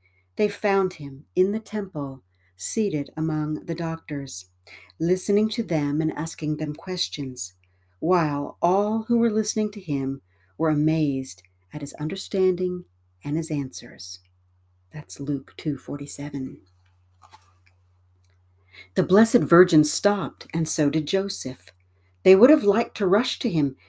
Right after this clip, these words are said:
embrace him, and kiss him, but something mysterious restrained them.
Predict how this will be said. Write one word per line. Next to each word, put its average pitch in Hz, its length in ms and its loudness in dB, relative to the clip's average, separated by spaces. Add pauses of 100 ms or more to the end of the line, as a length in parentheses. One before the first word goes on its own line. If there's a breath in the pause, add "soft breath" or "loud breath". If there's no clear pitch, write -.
(120 soft breath)
embrace 202 480 4
him, 156 180 6
and 147 180 4
kiss 294 260 -2
him, 131 240 -4 (320)
but 185 140 -6
something 262 420 2
mysterious 202 880 -2
restrained 180 640 -4
them. 139 360 -8